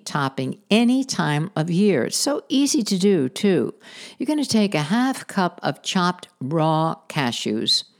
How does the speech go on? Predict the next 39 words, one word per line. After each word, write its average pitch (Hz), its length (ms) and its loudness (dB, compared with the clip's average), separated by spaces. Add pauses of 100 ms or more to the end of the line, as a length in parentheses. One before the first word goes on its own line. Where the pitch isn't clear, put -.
(420)
and 143 260 0
you 147 120 0
are 131 100 -2
going 131 240 -4
to 117 120 -8
soak 196 440 -2
them, 202 300 0 (300)
and 151 160 -4
you're 147 120 -4
going 143 280 -4
to 147 120 -6
rinse 156 400 -2
them. 104 240 -4
And 123 100 -4
I'm 151 120 -8
going 185 180 -2
to 196 120 -10
tell - 240 -2
you 240 120 2
how 196 100 2
to 165 120 0
do 151 160 0
that 131 280 -2
in 131 180 -6
just 156 460 -2 (140)
a 131 80 -4
moment. 135 540 -4 (500)
But - 200 -10
you 135 80 0
want 220 240 0
to 247 60 2
use 196 280 4
raw 165 400 2
cashews 160 580 0
for - 140 -6
this. - 280 -2
Very, 160 340 2
very 123 260 2
important. 104 640 -4